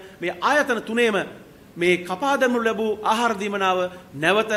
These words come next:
ලබා දීමට පියවර ගන්න. ඒ වගේම විශාල අසාධාරණයක් සිද්ධ වුණා මේ ආණ්ඩුවේ වැඩපිළිවෙල නිසා විශ්‍රාමිකයන්ට. මේ රටේ විශ්‍රාමිකයන් ලක්ෂ ගණනක් ඔවුන්ගේ විශ්‍රාම වැටුප් ගණනය කිරීමේ ක්‍රියාවලිය තුළ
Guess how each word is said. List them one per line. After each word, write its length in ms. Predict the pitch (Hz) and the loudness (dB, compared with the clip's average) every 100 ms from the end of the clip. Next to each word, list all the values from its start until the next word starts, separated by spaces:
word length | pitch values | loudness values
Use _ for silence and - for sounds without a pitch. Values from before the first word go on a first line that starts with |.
| 196 - | -4 -6
ලබා 280 | 160 185 185 | -4 0 0
දීමට 260 | 180 180 | 0 -2
පියවර 240 | 175 156 131 | -4 -6 -6
ගන්න. 180 | 113 - - - - - - - - | -10 -14 -20 -20 -20 -20 -20 -20 -8
ඒ 120 | 240 | -2
වගේම 240 | 311 349 277 | -2 0 -2
විශාල 340 | 180 311 320 | -2 -2 0
අසාධාරණයක් 720 | 214 196 302 294 285 269 247 - - - - - - | 0 2 0 2 2 2 0 -2 -10 -20 -20 -20 -14
සිද්ධ 260 | - 214 | -10 -2
වුණා 260 | 233 226 208 | 0 2 2
මේ 220 | 196 196 | 4 4
ආණ්ඩුවේ 400 | 196 180 214 202 | 4 0 2 2
වැඩපිළිවෙල 420 | 185 202 202 185 175 | 2 0 -2 -2 -2
නිසා 360 | 180 320 269 - - - - - | -2 -2 -4 -8 -18 -20 -20 -20
විශ්‍රාමිකයන්ට. 680 | - 247 349 214 175 156 107 - - - - - - - | -10 -8 -4 -2 -4 -4 -10 -14 -20 -20 -20 -20 -20 -6
මේ 180 | 143 254 | 0 2
රටේ 280 | 285 311 | 2 0
විශ්‍රාමිකයන් 680 | 208 196 277 285 302 302 311 240 | -2 0 2 2 2 2 0 2
ලක්ෂ 260 | 190 - | 0 0
ගණනක් 400 | 254 196 214 330 349 - - - - - | 0 0 2 0 -2 -10 -20 -20 -20 -4
ඔවුන්ගේ 440 | 190 285 294 285 | -2 -2 -2 -2
විශ්‍රාම 400 | 175 180 240 294 | -2 -4 -2 0
වැටුප් 280 | 294 285 285 | 0 -2 -4
ගණනය 380 | 170 226 254 285 | -2 0 0 -2
කිරීමේ 400 | 285 285 269 269 | -2 -4 -4 -4
ක්‍රියාවලිය 520 | - 202 262 262 262 | -4 -2 0 0 -2
තුළ 200 | 254 285 | -6 -8